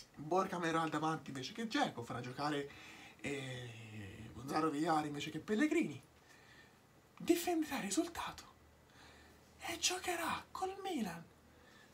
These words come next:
senza fantasmi nella testa. Noi, cinquanta per cento colpa nostra,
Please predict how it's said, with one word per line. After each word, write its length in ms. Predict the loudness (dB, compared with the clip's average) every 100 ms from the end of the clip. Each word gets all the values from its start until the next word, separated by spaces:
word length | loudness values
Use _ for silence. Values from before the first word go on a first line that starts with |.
| -8
senza 440 | 0 2 2 0
fantasmi 560 | -2 -2 0 0 0 0
nella 180 | 0
testa. 380 | -2 -4 -4 -6 -12 -18 -20 -20 -20 -20 -20 -20 -20 -20 -8
Noi, 480 | 0 4 4 2 -6 -20 -20 -20 -20 -20 -20 -20 -10
cinquanta 500 | -2 2 4 4 4
per 140 | 0
cento 260 | 0 -2 0
colpa 240 | 0 0
nostra, 380 | 0 -2 -4 -12